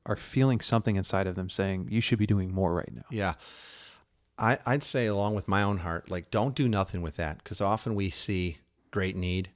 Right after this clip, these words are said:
Speaker 2: and then a zillion opportunities, and we're like, "Man, I don't know if I trust any of those organizations," or, you know, or whatever,
Speaker 1: Sure.
Speaker 2: right?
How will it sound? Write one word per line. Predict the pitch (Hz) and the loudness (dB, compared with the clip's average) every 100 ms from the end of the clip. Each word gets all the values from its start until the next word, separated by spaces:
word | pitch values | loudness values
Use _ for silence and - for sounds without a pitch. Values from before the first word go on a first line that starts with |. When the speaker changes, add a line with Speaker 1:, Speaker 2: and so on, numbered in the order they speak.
| _ _ _ | _ _ _
Speaker 2:
and | 98 | -2
then | 98 | 0
a | |
zillion | 87 82 107 101 92 | 0 0 2 2 2
opportunities, | 87 87 - 92 90 92 90 | 0 -2 -4 -4 -2 -2 -2
and | |
we're | 82 | -4
like, | 78 | -4
"Man, | 82 87 | -2 -2
I | |
don't | 82 | -2
know | 80 | -4
if | 80 | -6
I | |
trust | 78 80 - | -6 -8 -6
any | 80 | -6
of | |
those | 78 | -4
organizations," | 78 76 76 78 78 82 | -6 -6 -6 -6 -6 -8
or, | 82 | -2
you | 101 | 0
know, | 87 | 0
or | 82 | 0
whatever, | 80 78 | -2 -2
Speaker 1:
Sure. | 87 | -2
Speaker 2:
right? | 87 82 | -2 -2